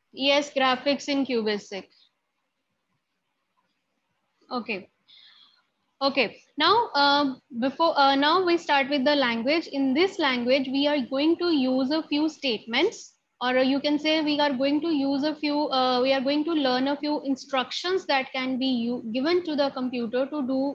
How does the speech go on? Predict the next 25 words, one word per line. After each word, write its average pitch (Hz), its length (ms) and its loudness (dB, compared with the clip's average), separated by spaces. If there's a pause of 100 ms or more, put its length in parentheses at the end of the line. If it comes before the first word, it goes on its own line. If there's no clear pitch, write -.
(120)
a 240 160 -2
different 254 440 -2
task. 185 300 -4 (580)
First 403 200 2
statement 277 500 -2
that 254 240 2
we 262 160 -2
will 262 240 2
learn, 247 380 2
that 233 260 0
will 262 260 0
be 254 140 0
the 247 300 0 (100)
let 247 440 2
statement. 202 640 -8 (460)
These 311 260 2
statements 330 500 0
are 339 120 2
given 254 400 2
in 339 140 4
a 349 140 2
table 262 360 2
in 285 140 2
a 294 80 0
short 262 340 0